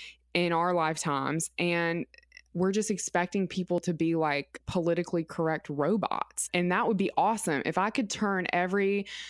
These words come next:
man into a politically correct robot that preferably did the laundry, if it's my husband,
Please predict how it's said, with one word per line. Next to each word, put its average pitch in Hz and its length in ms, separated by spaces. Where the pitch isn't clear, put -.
man 185 520
into 170 280
a 170 40
politically 165 580
correct 160 460
robot 156 680
that 160 240
preferably 185 500
did 151 140
the 147 100
laundry, 143 720
if 151 140
it's - 160
my 139 80
husband, 156 560